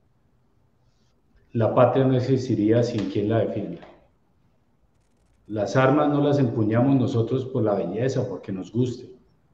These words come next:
sino por lo que hay detrás de ellas para defender, que es a ustedes, por ejemplo. Que es que tengan vida, que puedan moverse.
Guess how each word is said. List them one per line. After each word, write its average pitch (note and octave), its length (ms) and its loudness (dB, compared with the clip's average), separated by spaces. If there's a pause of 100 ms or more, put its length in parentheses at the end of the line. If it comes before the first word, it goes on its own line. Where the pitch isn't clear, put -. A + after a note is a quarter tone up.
(1400)
sino G#2 260 -6
por G#2 140 0
lo G2+ 160 0
que G#2+ 140 -2
hay G2+ 80 2
detrás A#2 440 2
de A#2 160 4
ellas A2+ 480 0 (720)
para G2 220 -6
defender, F#2 560 -6 (500)
que G#2 100 -4
es F#2+ 100 -4
a A2 40 2
ustedes, - 460 2
por F2+ 240 -12
ejemplo. F#2 220 -12 (1600)
Que A2 60 -10
es G#2 80 -12
que A#2+ 100 -6
tengan A2 380 2
vida, A#2+ 340 0
que - 140 -8
puedan A2 300 -2
moverse. G#2+ 420 -4